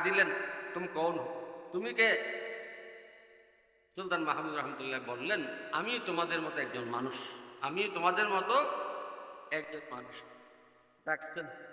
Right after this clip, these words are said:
ডাকিয়ে জিজ্ঞেস করতেছেন, "আপনি তো বুড়া মানুষ, দাড়ি ফাঁকি গেছে, এই গভীর রাত্রে না ঘুমাইয়ে ঘুরতেছেন কেন?"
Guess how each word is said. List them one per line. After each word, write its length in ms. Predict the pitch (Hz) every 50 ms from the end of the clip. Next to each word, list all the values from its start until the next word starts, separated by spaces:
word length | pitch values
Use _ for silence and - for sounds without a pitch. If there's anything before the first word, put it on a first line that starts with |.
| - - - - - - - - - - - 113
ডাকিয়ে 460 | 113 151 165 165 - 175 180 185 180
জিজ্ঞেস 400 | 180 175 165 - - 170 160 -
করতেছেন, 540 | - 160 - - 170 165 156 170 156 151 143
"আপনি 280 | 139 139 - - 151 143
তো 60 | 160 160
বুড়া 220 | 135 139 135 139 143
মানুষ, 320 | 127 113 113 123 127 113 - - - - - - - - - - - - - - - - - - - - -
দাড়ি 240 | 143 151 156 170 190
ফাঁকি 400 | 180 156 151 143 139 135 127 123
গেছে, 240 | 120 123 147 151 135 117 - - - - - - - - - - - - - - - - -
এই 160 | 147 175 202
গভীর 460 | 190 - 190 185 180 240 262 269 262
রাত্রে 300 | 254 233 - - 214 214
না 240 | 196 180 175 165 160 165
ঘুমাইয়ে 300 | 185 196 202 214 214 202 180 -
ঘুরতেছেন 440 | 196 - - 165 151 - 135 123 117
কেন?" 100 | 120 110